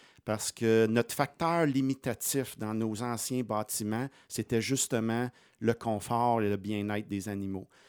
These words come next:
parce que le, l'étable était très petite. C'est,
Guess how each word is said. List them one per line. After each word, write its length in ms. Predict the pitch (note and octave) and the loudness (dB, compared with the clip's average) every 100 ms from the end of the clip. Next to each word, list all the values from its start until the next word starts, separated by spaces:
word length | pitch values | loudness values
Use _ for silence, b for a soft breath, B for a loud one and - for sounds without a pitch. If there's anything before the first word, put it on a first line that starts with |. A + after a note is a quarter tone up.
| _ - | _ -16
parce 220 | G2+ - | -12 -10
que 120 | - | -6
le, 440 | G2 G2+ G2 F#2+ F#2+ | -4 -2 -2 -2 -4
l'étable 440 | F#2+ F#2+ A2 G#2+ G2+ | -6 -4 -4 -4 -4
était 280 | - G2 - _ _ _ - | -6 -8 -10 _ _ _ -18
très 280 | G2 G#2 | -10 -8
petite. 480 | G2+ G#2+ - - A#2 | -8 -10 -8 -8 -8
C'est, 380 | - - G2+ G2 | -8 -8 -6 -8